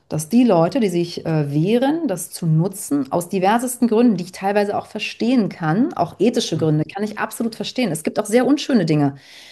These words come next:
Speaker 1: ähm, bei K-I-Trainings zum Beispiel. Ähm, ich kann das alles verstehen, aber, ähm,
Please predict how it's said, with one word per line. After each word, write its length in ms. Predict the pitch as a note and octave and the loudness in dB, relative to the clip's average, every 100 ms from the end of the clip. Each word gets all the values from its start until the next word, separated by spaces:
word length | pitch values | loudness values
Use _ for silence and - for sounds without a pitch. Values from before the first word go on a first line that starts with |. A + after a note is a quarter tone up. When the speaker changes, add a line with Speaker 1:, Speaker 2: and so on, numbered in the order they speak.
| - - | -20 0
Speaker 1:
ähm, 400 | E3+ E3 E3 D#3 | 4 6 6 6
bei 140 | E3 | 4
K-I-Trainings 800 | D#3+ G3+ G3+ G3+ - C4 A#3+ F3+ | 2 -2 -2 -2 4 6 6 4
zum 120 | - E3+ | -2 0
Beispiel. 600 | D3 D3 - E3+ B3+ - - - - _ | 0 -2 -2 0 0 -2 -14 -20 -20 _
Ähm, 560 | F3+ F3 F3 F3 F3 - _ _ _ _ _ _ | 2 4 2 2 0 -6 _ _ _ _ _ _
ich 100 | - | -10
kann 140 | G#3 A#3 | 2 2
das 140 | A3+ | 4
alles 240 | G3 A#3+ | 2 2
verstehen, 600 | A#3+ A3+ - G#3+ A3 C4 C4+ - _ - | 2 -4 0 2 4 2 0 -16 _ 0
aber, 600 | G3 F#3+ F#3+ F#3+ F#3 - | 4 4 6 4 4 2
ähm, 1040 | F3+ F3 F3 F3 F3 F3 - - - - | -2 -2 -2 -2 -2 -4 -6 -10 -14 -16